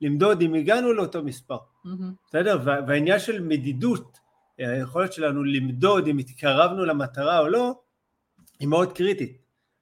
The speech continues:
Speaker 1: בסדר? זאת אומרת, אתה, את-, כי, כי אם לא התקרבת, אז בוא תעצור רגע ותבדוק למה. למה זה קרה? ל-, למה לא הצלחת לגמרי לעמוד ביעדים? אה, ומה אתה יכול לעשות בכדי לשפר?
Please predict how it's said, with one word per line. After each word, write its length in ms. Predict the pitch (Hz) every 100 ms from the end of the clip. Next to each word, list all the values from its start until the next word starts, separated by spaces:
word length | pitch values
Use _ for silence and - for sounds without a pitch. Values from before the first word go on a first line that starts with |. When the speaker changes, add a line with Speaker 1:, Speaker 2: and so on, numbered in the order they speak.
| _ _ _ _ _
Speaker 1:
בסדר? 380 | 127 147 185 180
זאת 100 | 131
אומרת, 520 | 127 139 139 139 131
אתה, 460 | 139 127 131 127 131
את-, 120 | - - -
כי, 180 | 156 165
כי 220 | - 170 220
אם 160 | 208 - - - -
לא 180 | 156 180
התקרבת, 540 | 180 175 151 143 -
אז 140 | 143 127
בוא 140 | 185
תעצור 480 | 190 175 - 165 151
רגע 140 | 127 123
ותבדוק 460 | 123 131 165 185 -
למה. 360 | 160 170 151 117 _ _ _ _ _ -
למה 320 | 135 143 151
זה 140 | 139
קרה? 400 | 127 135 131 143
ל-, 220 | 139 143
למה 360 | 160 151 160 160
לא 200 | 147 151
הצלחת 380 | 151 156 139 -
לגמרי 500 | 147 139 143 147 147
לעמוד 340 | 139 135 135
ביעדים? 500 | 139 143 135 123 123 131 _ _ _ _ _ _ 135
אה, 160 | 127 123
ומה 320 | 135 135 170
אתה 160 | 185 170
יכול 200 | 170 180
לעשות 280 | 165 180
בכדי 280 | 170 151 170
לשפר? 480 | 156 - 156 226 147